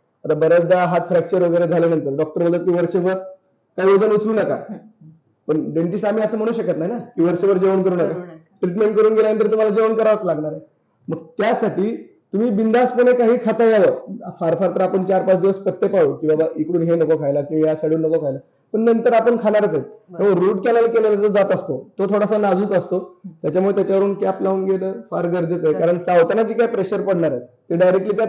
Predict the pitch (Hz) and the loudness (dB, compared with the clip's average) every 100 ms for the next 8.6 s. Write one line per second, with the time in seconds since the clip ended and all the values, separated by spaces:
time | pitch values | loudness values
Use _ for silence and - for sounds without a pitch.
0 | - 147 170 175 202 214 208 214 196 208 | -4 -4 -2 0 2 2 2 0 -2 -4
1 | - 208 190 202 180 156 139 127 - _ | -2 -4 0 -2 0 -2 -4 -8 -14 _
2 | _ _ - 156 156 165 185 196 196 190 | _ _ -8 -2 0 0 0 -2 -2 0
3 | 190 185 147 - 143 202 - - _ - | -2 -2 -4 -6 -4 -4 -6 -20 _ -14
4 | 135 170 180 185 190 185 190 185 175 143 | -4 -2 -2 -2 -2 0 0 0 -2 -6
5 | - - - _ _ _ _ _ _ _ | -8 -16 -18 _ _ _ _ _ _ _
6 | _ _ 170 156 160 175 160 151 156 156 | _ _ -4 -4 -4 -4 -4 -2 0 0
7 | 151 143 131 - - _ 180 156 160 - | 0 -4 -8 -16 -20 _ -18 -18 -20 -20
8 | _ _ _ 190 208 | _ _ _ -10 -10